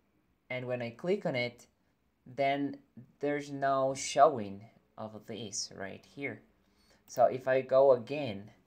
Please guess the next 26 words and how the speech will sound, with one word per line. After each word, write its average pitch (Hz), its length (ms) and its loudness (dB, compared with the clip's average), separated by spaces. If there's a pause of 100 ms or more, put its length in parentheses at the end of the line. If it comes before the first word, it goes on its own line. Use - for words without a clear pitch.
(320)
and 113 200 -6
I 113 380 0 (160)
go 135 220 4
back 127 380 2
with 104 160 -6
the 101 60 -8
back 139 420 6
button 104 500 2 (1160)
and 113 160 -8
I 117 300 -4
press 117 260 6
and 107 180 -8
close 113 380 0
video, 113 720 -6 (440)
then 123 220 0
the 117 80 -10
continue 113 480 -8
watching 110 420 -6
is 98 120 -10
shown. 135 440 -2 (500)
If - 160 -12
I 107 120 2
press 175 400 6
and 165 160 -8
continue 131 500 -10
watching, 117 640 0